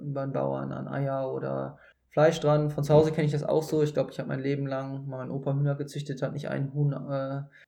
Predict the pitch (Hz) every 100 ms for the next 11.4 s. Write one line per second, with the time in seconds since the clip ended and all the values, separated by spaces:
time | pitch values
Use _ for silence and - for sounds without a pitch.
0 | _ - 143 131 135 156 175 147 170 165
1 | 156 147 143 135 135 143 147 151 151 156
2 | 147 147 151 143 151 151 151 - - -
3 | 143 135 131 135 135 139 135 139 139 135
4 | 135 131 131 - 135 131 135 131 131 143
5 | 143 143 143 - - - _ - 143 139
6 | 143 - 139 139 135 135 143 - 147 143
7 | 135 135 - 147 147 127 135 135 - 139
8 | 135 147 - 135 135 - 147 143 165 160
9 | 131 123 131 131 131 - 127 - 143 143
10 | 135 131 147 147 170 170 139 127 127 131
11 | 123 123 147 -